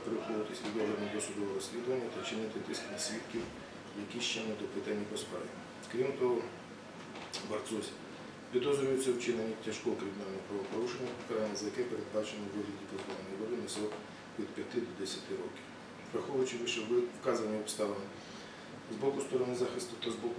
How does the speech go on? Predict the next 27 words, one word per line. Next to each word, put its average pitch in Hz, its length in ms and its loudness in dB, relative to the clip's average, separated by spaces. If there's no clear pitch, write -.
сторони 110 320 2
обвинувачення, 104 600 -2
слідчий 117 520 0
суддя 113 320 2
приходить 107 360 -2
до 113 120 2
висновку, 113 380 -2
що 120 160 2
для 110 180 -2
запобігання 110 580 2
наведеним 113 480 4
вище 113 340 4
ризикам 104 460 -2
до 117 60 4
борцовця 113 580 2
слід 101 220 -2
застосувати 107 540 -2
запобіжний 101 560 -2
захід 117 240 -2
у 107 120 0
виді, 107 220 6
у - 80 -2
вигляді 117 340 8
домашнього 107 480 4
арешту 123 300 4
з 104 60 0
забороною 101 440 2